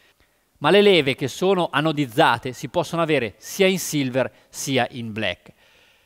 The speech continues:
Arriviamo ai prezzi. Duecentosessanta euro più iva la pompa pollice e la pompa indice, settantadue euro più iva il supporto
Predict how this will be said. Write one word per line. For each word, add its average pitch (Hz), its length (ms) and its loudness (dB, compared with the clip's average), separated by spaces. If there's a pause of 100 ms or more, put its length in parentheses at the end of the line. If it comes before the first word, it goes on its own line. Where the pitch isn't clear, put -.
(120)
Arriviamo 202 420 2
ai 196 80 4
prezzi. 151 580 0 (360)
Duecentosessanta 202 1080 0
euro 220 200 4
più 170 160 -2
iva 175 340 2
la 113 140 -6
pompa 165 320 -4
pollice 214 560 -2
e 175 100 -4
la 165 100 2
pompa 160 320 0
indice, 139 520 -4 (360)
settantadue 185 600 2
euro 220 160 6
più 165 140 -2
iva 175 400 0
il 123 260 -2
supporto 160 800 -2